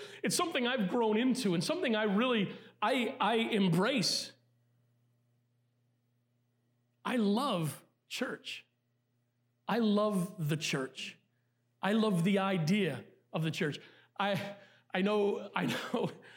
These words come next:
<laughs> it sounds silly, but I think God was so clever to come up with the idea of the church.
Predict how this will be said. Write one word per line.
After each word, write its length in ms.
<laughs> 360
it 140
sounds 420
silly, 240
but 240
I 100
think 460
God 360
was 120
so 260
clever 520
to 120
come 220
up 120
with 120
the 160
idea 500
of 140
the 80
church. 580